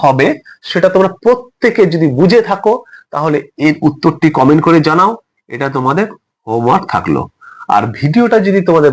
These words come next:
ভালো লাগে তাহলে ভিডিওতে অবশ্যই একটা লাইক এবং কমেন্ট করে যেও, আর নতুন হলে চ্যানেলে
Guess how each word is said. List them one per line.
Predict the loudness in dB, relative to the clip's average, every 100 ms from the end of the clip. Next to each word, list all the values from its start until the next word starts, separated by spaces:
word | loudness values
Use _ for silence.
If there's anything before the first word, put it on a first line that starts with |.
| 0
ভালো | 0 2 2
লাগে | 2 0 -2 -6 _ -6
তাহলে | -4 -2
ভিডিওতে | -2 0 2
অবশ্যই | 0 0 -2
একটা | 0 2
লাইক | 2 0 0
এবং | -2 -2
কমেন্ট | -2 0 2
করে | 0 2
যেও, | 2 0 _ _ _
আর | -6 -4 -4
নতুন | -4 -2
হলে | -2 -2 -8 _ _ _
চ্যানেলে | -6 -2